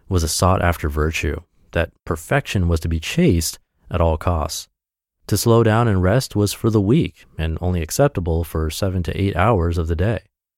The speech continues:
I didn't know that this kind of striving was setting me up to fail. This kind of striving didn't leave room for anything but busyness. At thirty-two, I was enrolled in a master's degree, training for an ultra marathon,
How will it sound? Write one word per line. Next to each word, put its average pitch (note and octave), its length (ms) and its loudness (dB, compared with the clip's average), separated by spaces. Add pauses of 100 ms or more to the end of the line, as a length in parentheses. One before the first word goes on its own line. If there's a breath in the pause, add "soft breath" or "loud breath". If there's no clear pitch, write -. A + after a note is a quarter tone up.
(360)
I G#2 60 -4
didn't C3 180 4
know B2 140 4
that G2 120 -2
this - 120 -4
kind A2+ 220 -2
of F2 80 -4
striving G2 640 0 (380)
was F2+ 120 -8
setting C3 320 2
me A2+ 140 2
up F2+ 180 2
to D2+ 120 -4
fail. D2+ 460 -4 (600)
This - 140 -6
kind E3 160 2
of D3 60 0
striving C#3 400 2
didn't A#2+ 240 -2
leave A#2+ 200 0
room A2+ 240 0
for A2 140 -4
anything B2 600 0
but - 300 -2
busyness. G#2 640 0 (720)
At F#2+ 120 -2
thirty-two, G#2+ 560 4
I F#2 100 4
was F2+ 100 2
enrolled F#2+ 460 2
in F2+ 180 2
a E2 80 0
master's G2 440 0
degree, G2+ 500 2 (100)
training F2 360 0
for D#2+ 140 -2
an D#2+ 100 -2
ultra G2+ 260 0
marathon, G#2 640 2